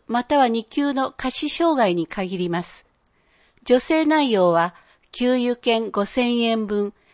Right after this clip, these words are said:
年一枚です。お申し込みは、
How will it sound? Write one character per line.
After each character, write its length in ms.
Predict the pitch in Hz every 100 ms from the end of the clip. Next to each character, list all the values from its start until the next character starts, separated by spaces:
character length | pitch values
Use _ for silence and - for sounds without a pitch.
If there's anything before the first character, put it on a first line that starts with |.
| _ -
年 320 | 262 262 196 - -
一 280 | 214 - 254
枚 220 | 226 190
で 140 | 170
す。 260 | - - - _ _ _ _ -
お 100 | 208
申 260 | 247 277 -
し 80 |
込 160 | - 262
み 160 | 247 240
は、 240 | 233